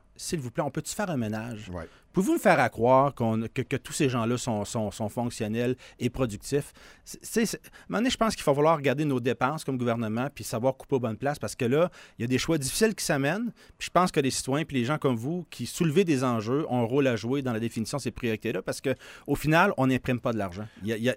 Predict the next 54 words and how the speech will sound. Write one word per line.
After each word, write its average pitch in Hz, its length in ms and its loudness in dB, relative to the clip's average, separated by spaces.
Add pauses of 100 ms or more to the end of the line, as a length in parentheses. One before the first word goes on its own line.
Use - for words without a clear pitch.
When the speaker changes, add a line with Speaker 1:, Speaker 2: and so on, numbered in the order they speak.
Speaker 1:
il 120 80 -4
y 120 60 0
a, 107 40 -2
tu - 80 -8
sais, 156 40 0
il 143 40 4
y 139 40 4
en 127 80 4
aura 127 140 2
pas - 100 4
de - 60 -4
plus. - 480 -4
Speaker 2:
Mais 127 100 -2
Frédéric, 147 340 2
on 156 60 0
n'était 143 240 0
pas 190 180 4
supposé 175 720 6
de - 80 -20
couper - 280 -4
là-dedans ? 254 280 0 (680)
C'était 175 140 8
pas 185 140 6
ça 208 120 0
le 185 80 2
plan, 190 300 4 (180)
à 214 80 -6
la 196 140 0
base ? 240 420 -4
Speaker 1:
Ben 110 160 -4
effectivement, 180 720 2
Speaker 2:
Couper 247 160 10
dans 226 80 8
le 202 120 6
Speaker 1:
euh, 196 100 4
Speaker 2:
gras ? 196 100 6
Speaker 1:
on 135 100 8
l'attend 139 300 6
toujours, 170 420 8
là, 165 160 8
je 139 60 4
le 135 60 8
vois 127 180 10
pas. 160 240 12 (240)
Speaker 2:
<laughs> - 240 4
Speaker 1:
On 120 120 2
l'attend 151 340 6
toujours, 175 440 6
mais 180 120 6
tu - 80 0
sais, 196 120 8
je 160 80 2
veux 170 60 6
dire, 185 300 4